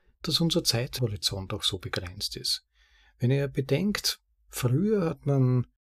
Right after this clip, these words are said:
Türme, Tempel gebaut, über Generationen hinweg. Projekte hatten einen enorm langen Zeithorizont, von der Planung bis zur Ausführung, bis zur Nachbearbeitung.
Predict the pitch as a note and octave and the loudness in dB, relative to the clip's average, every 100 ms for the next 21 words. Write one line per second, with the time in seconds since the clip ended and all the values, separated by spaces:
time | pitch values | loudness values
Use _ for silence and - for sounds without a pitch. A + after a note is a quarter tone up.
0 | - C3 D#3 F3 C#3 A2+ - B2 D3+ F3+ | 0 6 6 6 4 2 0 0 2 0
1 | D3 B2+ A#2 - G2 G2 G#2 - C#3+ C#3+ | 0 2 0 -2 -8 -8 -12 -6 -2 0
2 | C#3 C#3 C3 C3 C3+ - A#2 D3 E3 A2+ | 2 2 2 0 2 2 2 2 2 0
3 | G2 F#2 F#2+ - - _ _ _ _ - | -2 -6 -10 -12 -14 _ _ _ _ 2
4 | B2 B2+ D#3+ - E3+ C#3+ C#3 C#3 C3 C3 | 6 6 6 4 2 4 4 6 6 6
5 | B2+ B2 C3+ C#3 B2 B2 C3 B2 A#2+ A#2 | 4 2 2 2 2 4 2 2 2 0
6 | B2+ B2+ A#2 - A2+ G#2+ A2 - - - | 2 2 2 0 -2 -2 -4 -6 -20 -20
7 | - - A#2 B2+ C3 B2 A2 G#2+ C#3+ C#3+ | -8 -2 0 2 0 0 -2 -2 -2 0
8 | C3+ C3 - - C#3 - C3+ C#3 A2+ C3+ | 4 4 2 -2 0 2 0 0 -2 -2
9 | - - B2+ B2 A#2+ A#2+ - - _ - | -2 2 4 6 4 2 -2 -20 _ -4
10 | C3+ - C3 A2+ C3 C3+ - C3+ G#2+ A2 | -2 2 4 4 0 -4 -4 -2 -4 -2
11 | A2 G#2+ A2 G#2+ | -2 -2 -4 -4